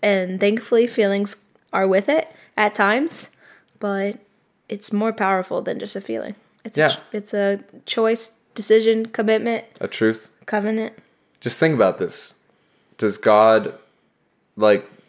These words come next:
Speaker 2: God is the same yesterday, today, and forever, and he loves us, and he is love, and he proved his love. God demonstrated his own love towards us, and while we yet sinners, Christ died for us.
Speaker 1: Yeah.
Speaker 2: He proved his love at the cross,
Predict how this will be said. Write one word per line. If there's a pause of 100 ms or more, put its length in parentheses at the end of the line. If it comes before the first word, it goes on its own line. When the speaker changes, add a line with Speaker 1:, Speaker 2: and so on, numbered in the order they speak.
Speaker 2:
God
is
the
same
yesterday,
today,
and
forever,
and
he
loves (220)
us,
and
he
is
love, (640)
and
he
proved
his
love.
God
demonstrated
his
own
love
towards
us,
and
while
we
yet
sinners,
Christ
died
for
us. (160)
Speaker 1:
Yeah.
Speaker 2:
He
proved
his
love
at
the
cross,